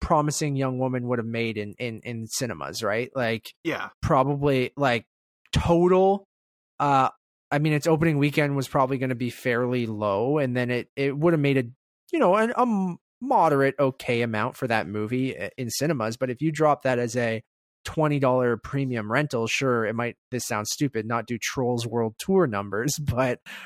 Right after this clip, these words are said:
Speaker 1: um, I still think there's an audience for that kind of content, especially right now, 'cause, like,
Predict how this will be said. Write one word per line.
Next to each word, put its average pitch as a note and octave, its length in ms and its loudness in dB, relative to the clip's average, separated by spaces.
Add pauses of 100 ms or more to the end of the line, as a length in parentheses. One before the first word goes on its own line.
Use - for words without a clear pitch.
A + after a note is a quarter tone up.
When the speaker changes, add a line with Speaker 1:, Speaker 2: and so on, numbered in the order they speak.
(160)
Speaker 1:
um, D#3 520 4 (160)
I D#3+ 120 6
still A3 260 4
think F#3+ 220 2
there's D#3+ 180 4
an C3+ 80 0
audience C3 500 2
for A#2+ 220 -2
that A2+ 200 0
kind B2 220 -4
of G#2 80 -8
content, A#2+ 480 -2
especially C3 480 -2
right F#2 200 -2
now, A#2 180 -2
'cause, A#2 180 -8
like, B2+ 160 -2